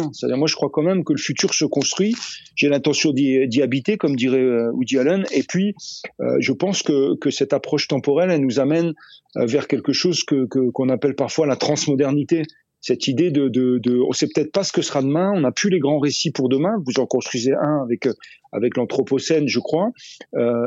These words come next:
et, et en tout cas, si le temps peut y contribuer, c'est dans cette question du malléable, de, de, de l'adaptable et la possibilité de, de, d'expérimenter, de, de,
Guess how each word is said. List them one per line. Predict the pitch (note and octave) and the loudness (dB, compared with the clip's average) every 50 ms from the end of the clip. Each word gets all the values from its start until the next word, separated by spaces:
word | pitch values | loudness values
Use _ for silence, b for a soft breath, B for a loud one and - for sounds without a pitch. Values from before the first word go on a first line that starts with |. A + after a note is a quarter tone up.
| B2+ - - | 0 0 0
et, | - C3 C#3+ C#3 | 0 0 0 0
et | C3+ | 0
en | C3 A2+ | 0 -2
tout | - | -2
cas, | - F#3+ F3+ | -2 -2 -2
si | - - - D#3+ D3 | -2 -2 -2 0 0
le | C3+ C3+ - | 0 0 0
temps | - F#3+ F#3 F3 D3 | -2 -2 -2 -2 -2
peut | - D3 C3+ | 0 0 0
y | C3 | 2
contribuer, | - C#3+ C3 B2+ - - C3+ C3 D3 E3+ F#3+ G#3 | 2 0 -2 0 -2 -2 0 0 2 2 2 0
c'est | F#3+ - - E3 D#3+ | 0 0 0 0 0
dans | C#3 C3+ C3+ | 0 -2 -2
cette | B2 - C#3+ - - | -2 -2 -4 -4 -2
question | - D3 D3+ - - F3 | -4 -4 -2 -2 -2 0
du | E3 C3+ C#3 | 0 2 2
malléable, | C#3 C#3 C#3 C#3 C#3 C#3+ C#3+ D#3 D#3 D3+ | 2 2 2 2 2 2 2 2 0 0
de, | C3 C3 C3 B2+ B2+ - B B B B B B - | 0 0 0 0 -2 -4 B B B B B B -8
de, | A#2+ B2 C3+ - - | -2 -2 -2 -2 0
de | A#2+ C#3+ D3 | 0 0 2
l'adaptable | C#3 C3 A#2+ C3 B2 - - E3+ F3+ F#3+ A#2+ - | 2 2 0 0 -2 0 0 0 2 2 2 0
et | D3+ C#3 | 2 2
la | C#3+ C#3 | 2 0
possibilité | C#3 - D#3+ C3+ - - C#3 C3+ C3+ C#3+ A2 - F#3+ G#3 G#3 | 2 0 -2 -2 -2 -4 -2 -2 -2 -4 0 0 0 0 2
de, | D#3+ D#3+ C#3+ B2 | 2 0 0 0
de, | C3 C3 C3 C3 B2+ B2 B B B B B - | 0 0 0 2 0 0 B B B B B -6
d'expérimenter, | A2+ A2+ A2 - - - - D#3+ D3 D#3+ D3+ D3+ C#3+ C3 - D3+ D3 D3 C3+ | -4 -2 -2 -2 -4 -2 0 0 2 2 2 0 0 0 0 0 2 2 2
de, | A#2+ A2+ A#2 A#2 | 2 0 0 0
de, | A2+ A#2 A#2 A2+ - | 0 -2 -2 -2 -4